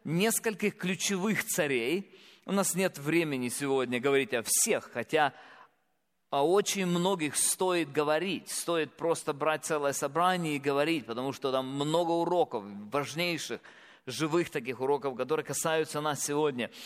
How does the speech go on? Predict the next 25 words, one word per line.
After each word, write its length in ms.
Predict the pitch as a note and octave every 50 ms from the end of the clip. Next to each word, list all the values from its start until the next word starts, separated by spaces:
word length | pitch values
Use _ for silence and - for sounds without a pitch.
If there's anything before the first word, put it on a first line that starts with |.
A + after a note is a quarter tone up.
| - - - - - -
Но 160 | - F3 F#3 F#3
общая 460 | - B3+ C#4+ A3+ - - D4 C4+ A3+
схема 400 | - - - A#3+ A#3+ A3+ G3+ F#3+
может 300 | F#3+ G3+ F#3 D#3 F#3 E3+
быть 180 | D#3+ E3+ -
такая. 480 | - D#3 C#3+ E3+ E3 D3 A#2 F#2 E2+ - - - - - - - - - _ -
У 100 | - E3+
этих 240 | A3 B3+ C#4 D4 -
царей, 440 | - - A#3 F#3 E3+ D3+ D3 D3 - - _ _ _ _ _ - - G1+ G1+ -
почти 340 | E3+ E3 - - - A3 G#3
у 80 | F#3
всех, 240 | D3 - - D#3+ - - -
у 60 | F3
большинства, 840 | C#3+ C#3+ E3+ E3 - - D3+ C#3+ C3 - - - E3 E3 C3 F#2+ - - - - - - - _ _ _ _ _
наблюдается 720 | - E3 D#3+ D#3+ F3 F#3 A3 B3+ C#4 D4+ D4+ - - A#3+
начало 580 | A3 G#3+ - - - - B3 A3 G#3 F3 D3 C3+
их 180 | B2 B2 A#2+
служения 640 | - - D#3 E3+ D#3+ D3+ A3+ C4+ D4 D4+ C#4+ B3 G3+
с 100 | - -
того, 240 | E3+ E3+ G#3+ B3+ B3+
что 200 | - - A3+ - -
они 340 | E3+ F3 F3 G3 A3+ B3 - - - - - - -
обращаются 800 | - F3 C#3+ E3 D#3+ D3+ - - F#3 E3+ E3+ E3 - - E3 D3+
к 40 |
Богу. 480 | D3 C#3+ D#3 F3 D3 B2 G2 F2 - -